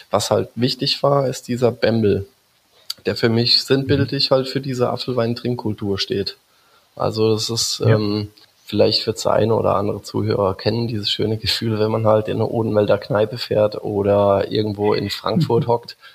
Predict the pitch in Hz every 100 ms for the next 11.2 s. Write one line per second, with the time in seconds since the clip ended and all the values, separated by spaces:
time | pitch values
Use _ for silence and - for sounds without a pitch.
0 | _ 117 113 120 120 123 131 123 135 123
1 | 127 147 151 110 110 104 - 107 107 -
2 | - 110 - 131 113 - - - 110 110
3 | - 131 139 139 139 - - 131 - 127
4 | 139 135 - 123 - 120 117 117 117 117
5 | 113 107 - - 113 110 - - - 101
6 | 123 - - 117 117 - - 107 107 107
7 | - - - 104 - 110 101 - 104 104
8 | 107 - - 110 113 107 - 117 110 -
9 | - - - _ - 117 139 120 - 117
10 | 113 - 123 113 113 123 120 123 - -
11 | -